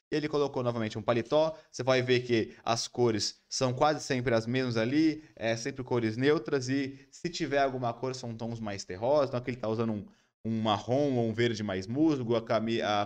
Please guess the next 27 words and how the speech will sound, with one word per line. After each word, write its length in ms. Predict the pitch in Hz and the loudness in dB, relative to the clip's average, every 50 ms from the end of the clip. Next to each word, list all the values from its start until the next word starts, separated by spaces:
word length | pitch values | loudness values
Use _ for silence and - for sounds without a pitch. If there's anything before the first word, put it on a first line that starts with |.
| - | -2
camisa 320 | - 107 101 110 110 110 110 | -2 -4 -4 -4 -4 -6 -8
de 80 | 107 | -10
dentro 300 | 98 90 110 104 101 101 | -6 -6 -6 -6 -6 -8
um 40 | - | -12
pouquinho 300 | - 95 95 - 110 104 | -14 -14 -14 -12 -10 -10
mais 220 | 98 90 90 92 95 | -8 -8 -8 -8 -4
bege 480 | 92 120 131 139 143 143 135 120 110 | 0 2 2 2 2 2 0 -2 -4
e 60 | 101 | -4
tal, 400 | 98 - 123 127 139 143 135 - - - - _ _ _ | 0 2 2 4 4 2 0 -4 -10 -20 -20 _ _ _
fazendo 480 | - 123 120 110 101 123 139 147 139 139 | 2 2 2 2 2 0 0 0 2 2
ali 440 | 131 123 120 123 123 113 113 - - - _ - | 2 2 2 2 0 -2 -4 -6 -18 -20 _ -6
uma 180 | 110 117 113 | -4 -2 -2
sobreposição 800 | - 120 117 113 110 - 110 110 107 101 - - 131 139 147 147 - | -2 -2 -4 -4 -2 -2 -2 -2 -2 -2 -2 2 2 2 2 0 -2
com, 240 | - 123 120 113 | -4 -4 -4 -4
com 160 | 110 - 117 113 | -4 -4 -2 0
outras 360 | 113 113 113 110 110 123 123 | 0 0 0 -2 -4 -8 -6
camisas. 560 | - 165 160 156 147 151 165 160 175 165 - - _ _ _ _ _ - | -4 -4 -2 0 0 0 0 0 -2 -6 -8 -12 _ _ _ _ _ -2
E 100 | 147 156 | 2 4
aí 100 | 156 156 | 4 4
você 300 | 156 156 160 - - 160 | 4 2 0 2 0 0
vê, 220 | 135 143 135 123 127 | 2 4 4 4 4
note 320 | 139 139 135 131 - - | 4 4 4 2 0 -4
no 80 | 135 127 | -6 -2
pescoço 440 | 139 131 - - - 139 135 135 | -4 -4 -4 -2 -4 -4 -4 -2
dele, 400 | 131 123 120 117 107 101 95 - - _ _ - | -2 0 0 0 0 -2 -6 -8 -12 _ _ -4
novamente, 680 | 113 120 123 135 127 120 113 110 107 107 - - 107 | -2 0 0 2 0 0 -2 -4 -6 -8 -10 -14 -10
tem, 380 | - - 135 147 160 156 139 | -4 0 0 0 0 -2 -8